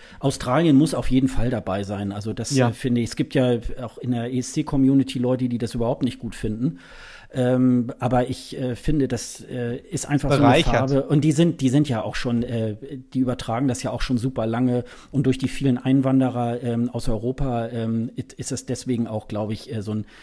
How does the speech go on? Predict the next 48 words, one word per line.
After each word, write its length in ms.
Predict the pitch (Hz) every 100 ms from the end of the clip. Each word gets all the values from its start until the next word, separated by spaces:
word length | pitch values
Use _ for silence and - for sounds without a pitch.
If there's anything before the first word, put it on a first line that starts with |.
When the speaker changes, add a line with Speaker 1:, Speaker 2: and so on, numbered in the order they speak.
| -
Speaker 1:
so 100 | -
ein 80 | 120
großes 400 | 110 120 120 -
Ding 260 | 120 147
irgendwie. 540 | 139 131 127 127 120 117
Und, 460 | 113 107 101 -
äh, 160 | 113 107
ja, 240 | 107 110
und 80 | 123
dann 100 | 110
stehen 380 | 104 127 123 117
da 140 | 110
die 100 | 117
Fans 340 | 113 - 117 -
eben 220 | 113 104
halt 140 | 120
auch 100 | 117
mal 120 | 120 113
morgens 300 | 110 113 110
um 80 |
fünf 300 | 104 123 110
auf, 300 | - 127 127
um 120 | 117 95
sich 140 | 95
das 160 | 92 -
Ganze 280 | 98 -
anzugucken. 640 | 101 98 110 - 113 139 156 104 -
Speaker 2:
<laughs> 220 | 95 85
Speaker 1:
Also 260 | 110 120 117
das, 300 | 120 117 -
äh, 340 | - 113 104
ist, 220 | 110 - 117 - -
wir 100 | 147
können 160 | 226
ja 100 | 262
übrigens 300 | 190 190 175
mal 220 | 185 170 156
die, 280 | 156 147
die 220 | 139 - 143
Liste 320 | 165 - 262
mal 220 | 185 127
so 80 | 120
durchgehen. 580 | 113 113 - 117 127 170
Speaker 2:
Können 220 | 143 156
wir 80 | 170
Speaker 1:
Ähm, 60 |
Speaker 2:
machen. 360 | 151 139 135 -
Ähm, 160 | 147 156